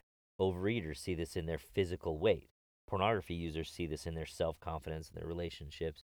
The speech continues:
When we scroll social media to access it, turns into greater depression rates, lower life satisfaction.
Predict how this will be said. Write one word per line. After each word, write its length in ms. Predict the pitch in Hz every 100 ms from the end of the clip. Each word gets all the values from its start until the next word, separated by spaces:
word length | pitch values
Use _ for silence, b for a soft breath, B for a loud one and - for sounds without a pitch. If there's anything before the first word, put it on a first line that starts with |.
| _ _ _ _ _ _
When 160 | - 90
we 80 | 90
scroll 460 | - - 101 90
social 360 | 87 92 87 90
media 440 | 85 82 82 82
to 120 | 78 62
access 520 | 78 - 85 80 -
it, 140 | 78 - _
turns 300 | - 90 80
into 220 | 82 76 69 -
greater 280 | 87 82 78
depression 520 | 78 - 78 71 71
rates, 320 | 76 80 76
lower 260 | 82 80 82
life 240 | 78 80
satisfaction. 760 | - 73 73 - - - - 71